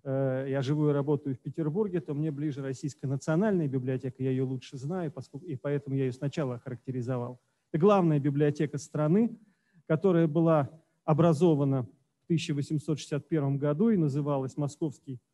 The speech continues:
публичный Румянцевский музей. В основе нее коллекция, э,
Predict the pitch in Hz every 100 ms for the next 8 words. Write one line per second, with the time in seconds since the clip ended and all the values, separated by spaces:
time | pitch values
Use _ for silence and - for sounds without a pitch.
0 | _ - 180 165 175 - 151 147 156 143
1 | 135 131 - 143 143 139 196 226 202 -
2 | _ - 160 - 190 196 156 151 151 170
3 | 160 127 - _ 160 160 160 160 - 143
4 | 135 117 _ _ _ - 139 139 135 131
5 | 131 127 147